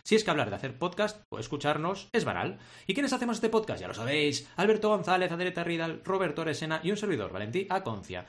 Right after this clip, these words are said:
Todos emprendedores que tenemos un podcast y además escuchamos otros podcasts, así que de algo, de algo, algo sabremos del tema, no sé, digo yo. Empecemos con el tema de hoy. Oye, vamos a hablar de podcasting y vamos a hacerlo, pues, con todo lujo de detalles, ¿no?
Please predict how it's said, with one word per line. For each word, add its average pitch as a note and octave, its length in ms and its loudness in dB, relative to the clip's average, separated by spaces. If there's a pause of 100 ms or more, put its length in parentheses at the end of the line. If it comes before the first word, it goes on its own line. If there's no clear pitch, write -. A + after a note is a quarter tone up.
(160)
Todos G#3 220 6
emprendedores F3+ 560 0
que D3 120 -2
tenemos E3 260 0
un D3+ 140 -2
podcast - 520 -2
y - 60 -4
además A2+ 240 -2
escuchamos A#2 380 -4
otros A2 220 -8
podcasts, - 420 -12
así - 160 -10
que C#3 100 -6 (140)
de G#2+ 140 -4
algo, G2+ 180 0 (180)
de A#2 160 0
algo, A2+ 400 4
algo A#2 280 4
sabremos B2+ 340 0
del G#2 140 -6
tema, E3+ 180 -4
no G#2+ 80 -4
sé, D#3+ 100 -6
digo G#2 160 -4
yo. F#3 140 -2 (480)
Empecemos A3 320 2
con G#3 100 0
el F3+ 80 0
tema D#3 140 0
de A2+ 100 0
hoy. F2+ 200 -4
Oye, A#2 260 -2
vamos F#3+ 180 0
a F#3+ 60 0
hablar F#3 140 2
de E3 60 0
podcasting G#3+ 600 -2
y D3 80 -4
vamos E3+ 160 -2
a E3 40 -2
hacerlo, F#3 360 0
pues, A#2+ 380 -2
con A#2 600 -2
todo B2+ 500 2
lujo A#2+ 280 0
de F2+ 80 -6
detalles, E2+ 480 -10
¿no? F#3+ 160 -2